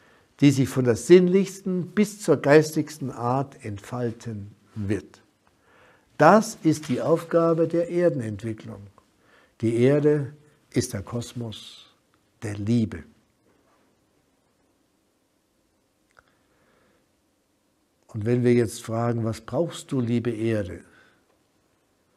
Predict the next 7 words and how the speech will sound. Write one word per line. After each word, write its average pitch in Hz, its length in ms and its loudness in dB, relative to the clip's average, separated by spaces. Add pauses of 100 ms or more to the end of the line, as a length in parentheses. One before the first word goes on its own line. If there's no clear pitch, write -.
(880)
Und 110 220 -4
wir 120 220 2
heute 151 240 4
in 131 80 2
unsere 123 260 -2
Welt 120 240 2
schauen 143 580 -2